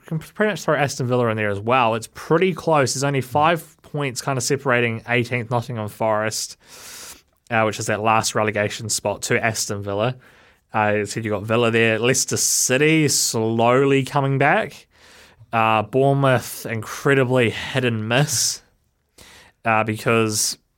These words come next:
you know, they win some games and you're like, "How the hell did they win that?" And then they go and concede nine.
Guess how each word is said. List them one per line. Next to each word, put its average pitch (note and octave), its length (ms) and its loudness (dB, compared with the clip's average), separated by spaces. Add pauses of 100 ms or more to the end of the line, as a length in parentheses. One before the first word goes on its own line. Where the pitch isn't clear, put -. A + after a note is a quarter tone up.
(260)
you B2 80 -4
know, A2+ 40 2
they G#2+ 120 4
win A#2 340 2
some A#2 260 0
games G#2+ 320 0
and G#2+ 60 -6
you're G2+ 80 -4
like, G2+ 80 -6
"How A2 240 0
the G2 80 -2
hell G#2+ 160 2
did G2+ 80 -4
they G2+ 80 -2
win G2+ 200 -4
that?" A#2 240 0
And G2+ 80 -6
then G#2 100 -4
they G2+ 100 -2
go G2+ 100 -2
and G#2 100 -6
concede G#2 380 -6
nine. G2+ 540 -4